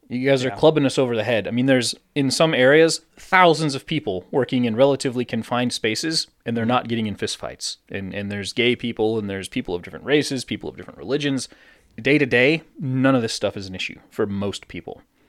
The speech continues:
Speaker 1: It's, it's
Speaker 2: Right.
Speaker 1: just these people that are in this ivory tower, ivory tower that are detached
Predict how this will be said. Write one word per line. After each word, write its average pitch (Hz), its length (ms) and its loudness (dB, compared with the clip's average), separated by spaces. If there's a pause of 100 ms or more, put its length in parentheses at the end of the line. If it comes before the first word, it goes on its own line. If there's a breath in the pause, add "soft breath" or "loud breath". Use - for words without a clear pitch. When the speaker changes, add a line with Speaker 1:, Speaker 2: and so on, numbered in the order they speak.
(260)
Speaker 1:
It's, 113 220 -6
it's 135 140 -2
Speaker 2:
Right. - 80 -2
Speaker 1:
just 151 160 0
these 139 160 -2
people 160 340 2
that 127 140 2
are 123 80 4
in 131 120 4
this 123 160 0
ivory 131 360 2
tower, 117 560 4 (400)
ivory 135 300 4
tower 123 360 4
that 110 120 -4
are 107 60 -4
detached 131 720 0